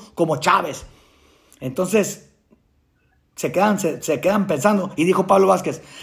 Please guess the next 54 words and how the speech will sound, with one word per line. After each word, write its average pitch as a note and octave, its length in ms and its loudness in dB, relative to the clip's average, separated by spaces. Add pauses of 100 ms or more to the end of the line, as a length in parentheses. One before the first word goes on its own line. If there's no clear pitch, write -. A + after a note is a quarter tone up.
"¿Sabes D4+ 260 4
qué D4+ 100 0
me D#4 100 0
funciona B3+ 360 4
muy C4+ 160 4
bien?". D#4+ 300 4 (600)
"El E3+ 200 0
Big G3+ 240 2
Brother", G3+ 280 6
dijo. D#3 280 -6 (160)
"Voy G#3 140 6
a - 20 2
empezar A3+ 340 2
el G#3 60 0
Big G3+ 120 0
Brother A#3 200 4
V A3+ 180 4
I A3 80 2
P. D4+ 300 4 (360)
A, D3 160 -4
meto G#3 460 2
a D#3 60 4
una G#3 220 2
casa A#3 260 2
a - 320 -6
puros C#4 220 4
famosos B3+ 520 0 (160)
y F#3 140 -6
la E3+ 80 -2
gente A#3 280 -2
se A#3+ 140 -4
conecta G3+ 520 0 (120)
y F#3 80 -6
quiere G3+ 300 4
ver A3 380 2
qué A3 120 0
hace A3+ 220 0
esa G#3+ 160 -2
gente". G3 480 -2 (180)
Entonces, G#3 380 -4
mi F#3+ 100 2
compadre F#3 380 2
Fernando G#3+ 240 2
Beltrán, G#3 260 2
que G#3 80 -4
es G#3 80 2
muy A3+ 140 6
inteligente, G3 580 0 (220)
se F3 180 -2
le E3+ 60 -2
ocurre A3+ 320 4
y - 20 6
le G#3 100 8
dijo, D#3+ 300 2